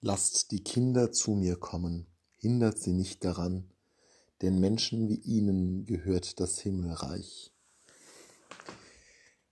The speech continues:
In vielen idyllischen Bildern und auch Erzählungen ist diese Geschichte immer wieder aufgegriffen worden, wie Jesus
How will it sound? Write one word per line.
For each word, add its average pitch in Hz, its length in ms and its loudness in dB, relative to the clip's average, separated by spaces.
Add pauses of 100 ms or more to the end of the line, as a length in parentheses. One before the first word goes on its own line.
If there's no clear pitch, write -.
(420)
In 107 140 -2
vielen 127 600 4
idyllischen 104 1080 2 (360)
Bildern 95 760 2 (800)
und 98 320 -4
auch 95 140 -4
Erzählungen 90 840 2 (640)
ist - 420 -2
diese 110 240 2
Geschichte 90 840 -2 (360)
immer 98 240 0
wieder 90 320 -2
aufgegriffen 87 760 -6
worden, 71 420 -8 (840)
wie 90 120 -12
Jesus 101 760 0